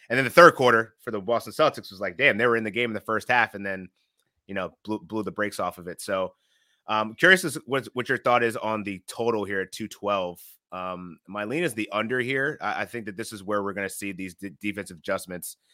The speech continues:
actually be made. And I'm curious of whether Steph Curry can actually be stopped here. I, I think this,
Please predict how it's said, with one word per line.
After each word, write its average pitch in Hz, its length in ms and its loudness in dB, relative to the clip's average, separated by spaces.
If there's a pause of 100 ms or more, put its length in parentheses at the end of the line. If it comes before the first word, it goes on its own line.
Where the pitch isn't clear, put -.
(260)
actually 113 320 6
be 107 100 0
made. 107 320 0
And 98 180 -4 (760)
I'm 202 160 4
curious 208 260 6
of 175 80 2
whether 165 180 6
Steph 156 240 4
Curry 151 200 4
can 127 120 -2
actually 123 220 0
be 104 80 -6
stopped 127 340 2
here. 92 400 -6
I, 98 120 -6
I - 60 -6
think 127 160 -8
this, - 320 -8